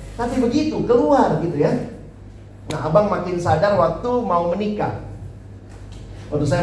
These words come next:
mau menikah, pas persiapan dengan pendeta, saya ingat sekali pendeta saya bilang, "Alex, kau siap menikah?" <laughs> Dalam hati saya, "Pak, udah minggu depan, Pak." <laughs> "Siap lah." Terus dia tanya sama saya, "Alex, kau mengasihi calonmu?"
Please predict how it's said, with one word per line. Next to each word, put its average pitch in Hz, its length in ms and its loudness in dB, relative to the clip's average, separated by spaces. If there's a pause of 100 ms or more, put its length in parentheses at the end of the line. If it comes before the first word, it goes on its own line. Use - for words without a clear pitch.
mau 170 80 2
menikah, 208 640 2 (320)
pas 180 180 2 (140)
persiapan 180 580 0
dengan 170 200 -2 (100)
pendeta, 170 560 0 (840)
saya 135 240 0
ingat 151 240 0
sekali 156 320 2
pendeta 139 320 -4
saya 143 320 2
bilang, 143 240 0
"Alex, 247 480 6
kau 196 160 2
siap 233 400 4
menikah?" 254 720 4
<laughs> - 320 -12
Dalam 120 200 -6
hati 139 200 -4
saya, 143 320 0
"Pak, 143 400 0
udah 127 80 -2
minggu 123 280 2
depan, 147 240 0
Pak." 180 280 2 (460)
<laughs> - 580 -2
"Siap 202 240 6
lah." 196 320 4 (1000)
Terus 147 120 -6
dia 156 160 2
tanya 165 320 0
sama 147 240 -4
saya, 139 240 2
"Alex, 233 400 4
kau 233 280 4
mengasihi 226 600 2
calonmu?" 233 600 6